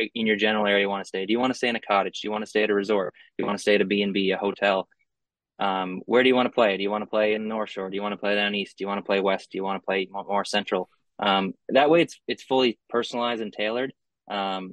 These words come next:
you, and you give us your budget and the date range you wanna come, and within, usually within seventy-two hours. It's a little slower now because we, of the demand, but usually within seventy-two hours, we'll have a quote, and you can go from there. You can take that to your,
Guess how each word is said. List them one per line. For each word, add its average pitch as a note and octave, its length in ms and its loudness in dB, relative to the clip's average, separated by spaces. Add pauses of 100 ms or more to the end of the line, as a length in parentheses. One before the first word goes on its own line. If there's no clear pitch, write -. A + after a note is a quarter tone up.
you, A2+ 200 0
and A#2 100 0
you A2+ 100 0
give A#2 180 2
us - 180 -4
your G#2+ 80 -2
budget A2+ 460 0
and G#2+ 120 -6
the F#2+ 60 -6
date G#2 220 0
range A2+ 240 -2
you A2+ 60 -4
wanna A2+ 160 -4
come, A#2 260 -4
and G2 180 -8
within, F#2+ 260 -10 (140)
usually A#2 400 4
within G2+ 220 0
seventy-two G2 420 -2
hours. F#2+ 240 0
It's G#2 100 -12
a G#2+ 40 -6
little A2+ 180 2
slower G2+ 320 0
now G2+ 200 -2
because G2 280 -6
we, G2+ 180 -4 (300)
of F#2+ 160 2
the F#2+ 80 -2
demand, G2 440 0
but G2 160 4 (260)
usually C#3 240 6
within A#2+ 180 0
seventy-two A2+ 460 -2
hours, G#2+ 240 2
we'll G2 100 -6
have G2+ 140 -2
a F#2+ 40 -12
quote, A2+ 360 0
and G2+ 100 -8
you G2 60 -10
can G2+ 100 -12
go G2 140 0
from G2+ 140 -8
there. G#2 180 -2
You F#2+ 140 -4
can F#2+ 100 -14
take G#2+ 200 0
that G2+ 180 0
to F#2+ 100 -8
your, F#2+ 120 -4